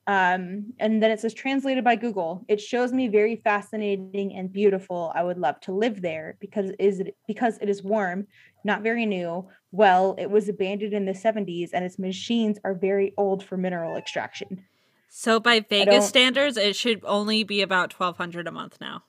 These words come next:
Speaker 1: Yeah, it's not too bad, honestly. And
Speaker 2: Yeah.
Speaker 1: he's got some pretty cool pictures in his review. Um, it says, "Danger, bad air." Well, that checks out.
Speaker 2: Yeah. <laughs>
Speaker 1: Yeah, but so those are, those are some of the reviews of the Horton Mine.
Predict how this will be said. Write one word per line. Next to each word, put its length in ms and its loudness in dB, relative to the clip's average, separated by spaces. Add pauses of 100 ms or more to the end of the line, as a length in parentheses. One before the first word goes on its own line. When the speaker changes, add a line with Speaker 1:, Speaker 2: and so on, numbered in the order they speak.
(340)
Speaker 1:
Yeah, 360 0
it's 160 -12
not 140 -2
too 140 -4
bad, 240 0
honestly. 640 -8
And 140 -2
Speaker 2:
Yeah. 60 0
Speaker 1:
he's 120 -2
got 160 -6
some 100 -6
pretty 320 -8
cool 80 -20
pictures 480 -12
in 80 -14
his 220 -14
review. 480 -10 (560)
Um, 460 -8 (1200)
it 100 -4
says, 160 2
"Danger, 400 0
bad 240 -2
air." 340 -4 (380)
Well, 200 -10
that 100 -12
checks 300 -18
out. 220 -8 (120)
Speaker 2:
Yeah. 220 -10 (480)
<laughs> 60 2 (1080)
Speaker 1:
Yeah, 240 -2 (100)
but 140 -8
so 120 4
those 220 4
are, 220 2
those 220 -2
are 60 -4
some 180 -2
of 60 0
the 80 0
reviews 460 0
of 100 -2
the 60 -2
Horton 300 -4
Mine. 420 -2